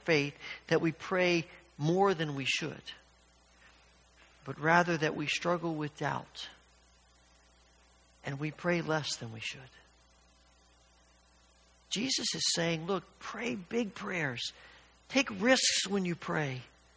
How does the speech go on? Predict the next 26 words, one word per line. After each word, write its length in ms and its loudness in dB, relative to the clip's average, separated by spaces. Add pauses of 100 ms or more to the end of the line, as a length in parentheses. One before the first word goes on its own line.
(1400)
Pray 200 0
deep 440 4
prayers. 520 2 (280)
Pray 280 6
for 200 2
more 460 8
than 140 6
you 80 2
could 160 8
ever 200 8
dream 440 2
or 80 6
imagine, 480 6
because 280 4
that's 320 2
the 80 -2
kind 380 2
of 180 0
God 500 6 (260)
in 100 4
whom 280 2
we 100 0
are 80 -2
placing 640 0
our 160 -4
faith." 420 -2